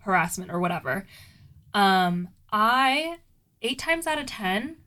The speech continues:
will meet with this person and they want a female tattoo artist because they expect me to bend over backwards and they expect me to be softer and they expect me to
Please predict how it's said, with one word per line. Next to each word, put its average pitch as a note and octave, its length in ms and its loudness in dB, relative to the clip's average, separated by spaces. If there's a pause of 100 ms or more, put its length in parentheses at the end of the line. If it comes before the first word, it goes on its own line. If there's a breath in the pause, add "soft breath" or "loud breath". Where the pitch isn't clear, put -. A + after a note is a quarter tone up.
(120)
will G#3 160 -4
meet G3+ 180 0
with A#3 140 -4
this A3+ 140 -4
person A3+ 500 -6
and G3 400 -2 (100)
they F#3+ 260 -2
want G3+ 300 0
a - 40 -6
female G#3+ 440 -2 (260)
tattoo F#3+ 360 -6
artist F#3+ 320 0
because F#3+ 260 -6
they F3+ 120 0
expect - 520 -2
me F#3+ 180 -2
to F3 300 -4
bend D#3+ 380 -2
over E3+ 200 -2
backwards G3 880 -6
and F#3+ 140 -6
they F3+ 60 0
expect F#3 400 -4
me F#3+ 140 -6
to F3+ 60 -2
be E3 200 -10
softer A3+ 560 -8 (760)
and G3 220 0
they F#3+ 60 0
expect E3+ 360 -2
me G3 120 0
to F3 280 -2